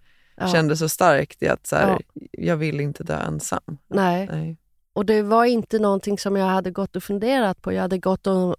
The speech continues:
Speaker 1: och funderat på döden och så, men inte hur vill jag dö.
Speaker 2: Själva ögonblicket.
Speaker 1: Ja.
Speaker 2: Nej, precis.
Speaker 1: Ja.
Speaker 2: Ja.
Speaker 1: Så, eh, nej, det var starkt. Jag vill inte
Speaker 2: Men
Speaker 1: dö.
Speaker 2: hon sprang iväg, antar jag, för att hämta hjälp då
Speaker 1: Ja.
Speaker 2: kanske, eller?
Speaker 1: Ja. Eh, men det tog jättelänge tid och sen, eh,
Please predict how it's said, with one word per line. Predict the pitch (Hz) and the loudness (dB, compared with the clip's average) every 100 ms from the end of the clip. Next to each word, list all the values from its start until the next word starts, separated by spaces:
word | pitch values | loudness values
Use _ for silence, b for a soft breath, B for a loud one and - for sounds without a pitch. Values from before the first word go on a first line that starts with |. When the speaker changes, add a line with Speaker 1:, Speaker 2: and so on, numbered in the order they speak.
| - | 0
Speaker 1:
och | 190 170 | -2 -2
funderat | 180 180 170 170 | -2 0 0 -2
på | 180 | -6
döden | 170 214 247 240 202 190 | 0 2 4 4 2 0
och | 180 | 0
så, | - 220 | 0 0
men | 208 202 | 2 4
inte | 202 - 220 233 - B B B B | 2 4 4 4 0 B B B B
hur | 233 240 214 | 4 4 4
vill | 190 170 | 2 2
jag | 160 | 2
dö. | 185 | 2
Speaker 2:
Själva | 170 170 | 2 2
ögonblicket. | 160 165 165 196 | 2 2 2 4
Speaker 1:
Ja. | 190 - | 4 2
Speaker 2:
Nej, | 165 156 160 | -2 -2 0
precis. | 165 196 180 - - | 2 2 2 -4 -8
Speaker 1:
Ja. | 156 | -4
Speaker 2:
Ja. | 156 175 _ | -4 -8 _
Speaker 1:
Så, | - 220 202 | -2 2 4
eh, | 202 196 190 | 4 2 2
nej, | 202 208 214 | 2 4 4
det | 214 220 | 2 2
var | 202 214 | 2 0
starkt. | 214 - 202 196 - - - | -2 -2 -2 -2 -6 -14 -12
Jag | - 202 | -6 -2
vill | 202 196 | 0 0
inte | 185 | 2
Speaker 2:
Men | 185 | 4
Speaker 1:
dö. | 208 | 4
Speaker 2:
hon | 208 | 2
sprang | - 208 190 | 0 0 0
iväg, | 180 170 156 156 147 _ _ - | 0 2 2 2 -2 _ _ -4
antar | 165 151 - 175 | -2 -2 -2 -2
jag, | 151 147 | -2 -2
för | 151 | -2
att | 147 - - | -2 -4 -4
hämta | 165 143 156 | -2 -2 -4
hjälp | 156 196 359 - | -2 0 0 -4
då | - - | -4 2
Speaker 1:
Ja. | |
Speaker 2:
kanske, | 180 165 185 | 2 2 0
eller? | - 175 _ | -6 -12 _
Speaker 1:
Ja. | - 185 175 196 _ _ B B B B | -2 0 0 -4 _ _ B B B B
Eh, | 202 196 | 2 4
men | 185 | 4
det | 175 | 2
tog | - 196 | -2 -4
jättelänge | 190 202 202 - - 190 175 170 170 | 0 0 0 -4 -2 0 2 2 0
tid | 165 - 247 247 247 240 226 190 | -4 2 2 4 2 0 -2 -2
och | 180 | -2
sen, | - 185 175 175 | 0 2 4 4
eh, | 170 | 2